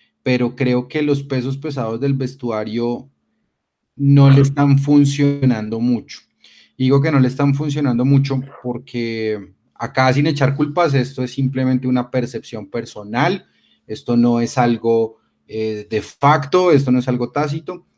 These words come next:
Ayer en la transmisión, cuando yo estaba, cuando estábamos viendo a Macalister Silva, que ya había terminado su, su participación en el partido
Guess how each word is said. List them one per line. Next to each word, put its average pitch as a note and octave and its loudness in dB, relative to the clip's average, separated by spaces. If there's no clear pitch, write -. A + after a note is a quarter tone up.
Ayer C#3+ 6
en G3+ 2
la A3 2
transmisión, D3+ 0
cuando E3+ -4
yo C#3+ 0
estaba, C#3 0
cuando C3 -2
estábamos C#3 -4
viendo B2+ 0
a B2+ -4
Macalister B2+ -4
Silva, A#2 -4
que D3 -2
ya G#2+ -4
había B2 -4
terminado A2+ -2
su, A2+ -10
su - -10
participación G#2+ -4
en A2+ 2
el B2+ 4
partido C3+ 4